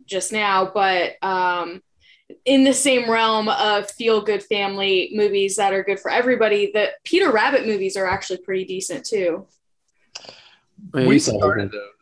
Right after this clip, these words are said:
Speaker 3: those, yeah, with the girls. The, that's the one with, uh, Domhnall Gleeson, right? And, uh, I forget the,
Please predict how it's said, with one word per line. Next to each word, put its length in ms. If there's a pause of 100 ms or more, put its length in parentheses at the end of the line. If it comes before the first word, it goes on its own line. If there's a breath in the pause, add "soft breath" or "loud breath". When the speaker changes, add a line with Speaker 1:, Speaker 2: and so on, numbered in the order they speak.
(100)
Speaker 3:
those, 40
yeah, 280 (480 soft breath)
with 140
the 80
girls. 360
The, 420
that's 240
the 60
one 140
with, 200
uh, 180
Domhnall 460
Gleeson, 600
right? 300
And, 260
uh, 340 (840)
I 60
forget 440
the, 160